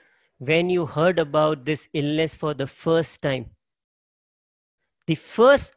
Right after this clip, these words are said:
spontaneous vision which came in front of your eye when you first heard the w-, word about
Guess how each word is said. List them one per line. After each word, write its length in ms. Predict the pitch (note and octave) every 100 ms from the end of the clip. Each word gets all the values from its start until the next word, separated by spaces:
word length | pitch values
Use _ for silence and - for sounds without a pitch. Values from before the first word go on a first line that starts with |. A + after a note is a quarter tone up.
| _
spontaneous 1200 | - - - F3+ F#3+ G#3+ - G#3+ G#3+ G#3 G3 -
vision 560 | B2+ D#3+ D#3 D3+ A2 - _ _ _ _ _ _ -
which 360 | D3+ F#3 -
came 280 | - A#3 B3+
in 140 | A#3 G#3+
front 360 | G3 F#3+ G3
of 180 | G3 F3+
your 200 | E3+ E3 -
eye 320 | D#3 D3 A#2+ - _ _ _ -
when 260 | C#3 E3+
you 140 | F3 E3
first 480 | - - G#3+ A3+ -
heard 320 | D#3+ E3 D3
the 80 | D#3
w-, 240 | B2 D3+ - _ _ _ _
word 360 | - B2+ F3 F3+ -
about 500 | D3 D3 D#3 D#3+